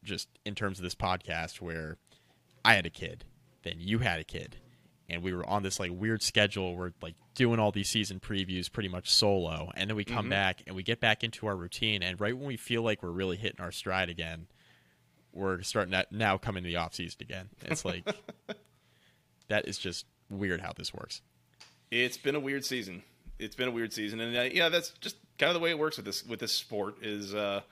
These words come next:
Speaker 2: pretty much all of it gets played in, like, a twelve-week, thirteen-week period, you know, and so at that point,
Speaker 1: Right.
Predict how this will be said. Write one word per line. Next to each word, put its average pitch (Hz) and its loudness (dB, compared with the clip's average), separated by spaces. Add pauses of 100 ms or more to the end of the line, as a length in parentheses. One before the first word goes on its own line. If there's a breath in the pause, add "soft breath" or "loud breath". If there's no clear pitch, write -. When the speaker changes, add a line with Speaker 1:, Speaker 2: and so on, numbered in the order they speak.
(320 soft breath)
Speaker 2:
pretty 156 0
much 147 -2
all 139 2
of 123 2
it 120 2
gets 117 -4
played 120 2
in, 110 -4
like, 101 -4
a 95 -2 (280)
twelve-week, 113 0 (680)
thirteen-week 110 -6
period, 101 -4
you 110 -6
know, 101 0
and 107 -4
so 123 -4
at 107 -2
that 110 -2
point, 107 -2
Speaker 1:
Right. 85 -6